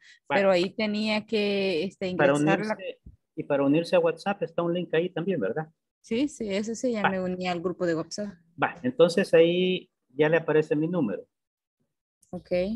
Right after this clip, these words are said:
Speaker 1: Correcto. Entonces, búsqueme ahí en el número y me manda un, siquiera un chat privado para ver cómo le puedo ayudar, eh, si no ahora, este, mañana temprano en la mañana.
Speaker 2: De acuerdo, sí, porque no he
Speaker 1: ¿Verdad?
Speaker 2: podido acceder.
Speaker 1: Sí, no,
Speaker 2: Gracias.
Speaker 1: no se preocupe, usted, pero ya,
Speaker 2: Ok.
Speaker 1: este,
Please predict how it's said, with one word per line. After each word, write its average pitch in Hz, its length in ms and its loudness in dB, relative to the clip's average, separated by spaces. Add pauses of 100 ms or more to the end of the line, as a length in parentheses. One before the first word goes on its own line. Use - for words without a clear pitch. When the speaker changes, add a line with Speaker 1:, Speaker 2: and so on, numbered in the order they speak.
(220)
Speaker 1:
Correcto. 170 480 -2
Entonces, 120 280 0
búsqueme 175 640 -4
ahí 180 280 2
en 180 100 -4
el 180 100 -6
número 190 280 -4
y 165 40 0
me 139 140 4
manda 147 400 2
un, 151 180 -4
siquiera 156 300 0
un 156 160 -4
chat 156 200 -6
privado 175 460 -2 (560)
para 135 240 4
ver 143 220 0
cómo 143 180 -2
le 127 120 2
puedo 131 260 -4
ayudar, 139 500 -4
eh, 117 300 -2
si 117 160 -10
no 139 200 0
ahora, 165 380 0
este, 113 300 -8
mañana 120 360 -4
temprano 123 320 0
en 117 60 -2
la 120 60 -2
mañana. 160 280 -4 (360)
Speaker 2:
De 180 180 -2
acuerdo, 202 380 2
sí, 226 120 0
porque 190 220 -4
no 185 60 0
he 185 60 2
Speaker 1:
¿Verdad? 175 80 -4
Speaker 2:
podido 190 280 2
acceder. 180 440 0 (260)
Speaker 1:
Sí, 240 100 6
no, 220 100 8
Speaker 2:
Gracias. 240 200 4
Speaker 1:
no - 60 -2
se 180 60 -6
preocupe, 190 340 0
usted, 160 280 2
pero 143 140 4
ya, 147 200 6
Speaker 2:
Ok. 151 60 2
Speaker 1:
este, 147 440 0